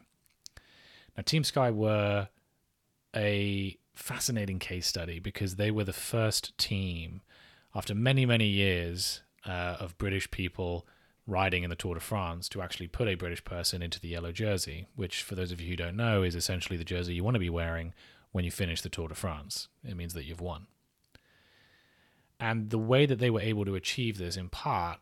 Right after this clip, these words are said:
was down to a theory that was developed by their general manager, a guy called Sir Dave Brailsford. And this theory was the theory of marginal gains.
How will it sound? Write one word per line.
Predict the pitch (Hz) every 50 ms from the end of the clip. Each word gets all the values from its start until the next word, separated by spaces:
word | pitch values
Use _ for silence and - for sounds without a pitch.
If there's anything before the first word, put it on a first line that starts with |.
| _ _
was | 131 107 95
down | - 95 95 92
to | - 95
a | 90
theory | - - - 123 117 110 104 98 95
that | 92 90 90
was | 90 -
developed | - 90 87 95 92 90 87 87 85 - - -
by | 95 87 87
their | 85 85 82
general | - 90 85 82 82
manager, | 92 113 113 107 92 87 87 82 82
a | 85
guy | 87 87 87
called | - - 85 -
Sir | - 90 82
Dave | 82 - 85 82 - -
Brailsford. | - 92 90 90 - - - - 90 - - - _
And | - 98
this | 95 95 -
theory | - 101 95 92 90 87 85
was | 82 85 82 82 -
the | - -
theory | - - 90 87 85 85 85
of | 82 82 -
marginal | 90 85 82 82 - - - 80
gains. | 85 90 90 80 76 78 82 92 - -